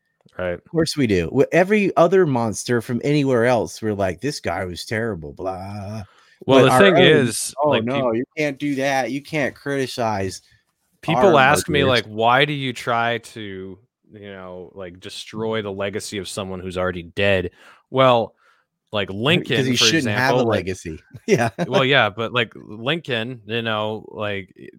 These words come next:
Speaker 1: monster kill-, responsible for the death of thousands of people.
Speaker 2: Millions.
Speaker 1: Uh, F D R, uh, you know, also a tyrant <laughs> responsible for the deaths of a lot of Americans, um,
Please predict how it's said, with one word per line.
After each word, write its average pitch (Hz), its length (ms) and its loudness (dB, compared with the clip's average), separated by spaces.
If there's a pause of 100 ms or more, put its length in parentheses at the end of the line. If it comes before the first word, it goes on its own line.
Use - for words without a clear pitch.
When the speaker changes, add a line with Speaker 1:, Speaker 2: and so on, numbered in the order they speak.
(260)
Speaker 1:
monster 117 840 -6
kill-, 117 220 -10
responsible 107 760 -10
for 110 60 -16
the 101 100 -16
death 104 360 -6
of 95 160 -16
thousands 101 480 -10
of 95 80 -18
people. 113 540 -6 (280)
Speaker 2:
Millions. 107 240 -4
Speaker 1:
Uh, 95 280 4 (400)
F 120 220 0
D 117 200 -2
R, 113 500 2 (520)
uh, 92 520 -6 (140)
you 107 120 -14
know, 98 200 -8
also 110 420 -4
a 101 40 -6
tyrant 110 500 -2
<laughs> - 20 -12
responsible - 640 -4
for 160 160 -4
the 147 80 -6
deaths 123 480 -4
of 113 100 -6
a 113 40 -6
lot 120 200 0
of 113 80 -4
Americans, 123 880 -4 (420)
um, 92 640 -6